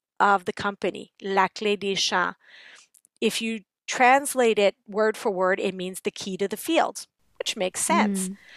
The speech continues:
Speaker 1: But there's another meaning, a more esoteric meaning, that means the path less taken. And I
Speaker 2: Mm, I
Speaker 1: think
Speaker 2: love
Speaker 1: if
Speaker 2: that.
Speaker 1: nothing else, Clé des Champs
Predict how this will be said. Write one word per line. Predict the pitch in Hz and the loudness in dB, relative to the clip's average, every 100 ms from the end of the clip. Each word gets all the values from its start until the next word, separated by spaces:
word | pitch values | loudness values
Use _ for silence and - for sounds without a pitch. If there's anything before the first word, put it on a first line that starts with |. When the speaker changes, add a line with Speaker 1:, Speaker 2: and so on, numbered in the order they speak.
| - - _ | -20 -20 _
Speaker 1:
But | - 254 | -2 2
there's | 269 269 | 4 2
another | 254 240 240 247 269 | -2 -2 0 0 -2
meaning, | 214 190 214 185 185 | -4 -6 -4 -4 -4
a | - | -8
more | 196 202 214 | -6 -2 0
esoteric | 190 226 - 202 208 - | 0 -4 0 2 2 -2
meaning, | 190 180 175 196 - _ _ _ | -8 -6 -6 -8 -20 _ _ _
that | 220 214 220 | 2 2 0
means | 214 208 202 196 - _ _ - - _ | -4 -4 -6 -8 -12 _ _ -20 -20 _
the | 214 | -10
path | - - 214 208 - | -4 4 4 4 0
less | 190 196 180 - | 0 0 0 -4
taken. | - 170 - - _ _ _ _ _ _ _ _ _ | -6 -6 -6 -14 _ _ _ _ _ _ _ _ _
And | 220 214 | 0 2
I | |
Speaker 2:
Mm, | 214 208 | 2 2
I | |
Speaker 1:
think | 220 190 | 0 -2
Speaker 2:
love | 190 | -6
Speaker 1:
if | 185 180 | -6 -4
Speaker 2:
that. | |
Speaker 1:
nothing | 220 240 - 302 294 | 0 0 2 -2 2
else, | 226 202 254 294 - - _ _ _ _ _ | 2 4 2 0 -6 -10 _ _ _ _ _
Clé | - 226 233 | -6 2 2
des | 269 269 | 2 0
Champs | 262 202 190 208 262 | 0 2 2 0 -2